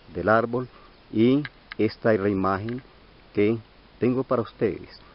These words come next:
una postal de Santa Rosa de Cabal, de unos árboles sembrados años atrás por un ciudadano, el doctor Néstor Gallo, y que hoy le brinda a la Santa Rosa un sendero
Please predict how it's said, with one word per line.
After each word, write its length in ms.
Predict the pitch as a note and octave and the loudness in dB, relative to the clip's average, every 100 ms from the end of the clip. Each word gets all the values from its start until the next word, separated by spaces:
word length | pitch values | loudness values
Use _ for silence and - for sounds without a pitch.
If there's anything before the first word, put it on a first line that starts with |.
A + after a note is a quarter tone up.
| - - | -10 0
una 180 | A2 A#2 | 0 0
postal 440 | G2+ - A2 G#2 | -4 -6 -2 0
de 160 | G#2+ F#2+ | -2 -2
Santa 340 | G#2 E2 F2 | -6 -6 -6
Rosa 240 | F2 F#2 G#2 | -6 -4 -6
de 120 | F#2 | -6
Cabal, 400 | - E2+ G2+ A2+ - - - - - | -4 -2 -2 -2 -10 -20 -20 -20 -2
de 140 | G2+ | 4
unos 300 | C#3 E3+ D#3+ | 6 4 4
árboles 440 | C#3 C3+ C#3 C3 G#2 | 2 2 2 0 0
sembrados 580 | F#2+ G2 A#2 B2+ C3 - - - - | 0 4 4 2 -2 -8 -20 -20 -6
años 440 | A2 C3 C#3 C3 B2+ | -2 2 2 0 -4
atrás 460 | A#2+ G#2+ D2+ - - - - - - | -2 -4 -6 -14 -20 -20 -20 -14 -2
por 140 | G2 | 0
un 140 | G#2 G#2 | 0 -4
ciudadano, 560 | A2 G#2+ G#2 A2 D#2 - - - - - - | -4 -2 0 0 -2 -10 -20 -20 -20 -14 -6
el 200 | F#2 E2 | -6 -6
doctor 440 | D#2+ - G#2 G#2+ - - - - | -10 -4 -2 0 -4 -20 -20 -12
Néstor 580 | E2+ F#2 A2+ - A2+ G#2 | -4 -2 -4 -6 -8 -4
Gallo, 320 | G#2 E2 - - - - - - | -4 -4 -10 -20 -20 -20 -14 -2
y 320 | A2 B2 C3 - - - | 2 2 -2 -10 -20 -12
que 160 | - E2 | -6 -2
hoy 360 | F#2+ A#2+ C3+ C#3+ - - D#2+ | 2 2 0 -6 -18 -18 -6
le 160 | F2 | -2
brinda 480 | D#2 D3 D#3+ A#2 G#2+ | 0 2 2 0 -2
a 40 | |
la 100 | F#2 | -2
Santa 380 | - G2+ E2+ F2+ | -4 -6 -6 -6
Rosa 460 | F2 A#2 A#2 B2+ B2+ - - - | 0 0 0 -6 -10 -16 -20 -6
un 180 | G2+ G2+ | -4 -4
sendero 580 | - G#2+ G2 G#2 G2+ | -2 -2 0 0 0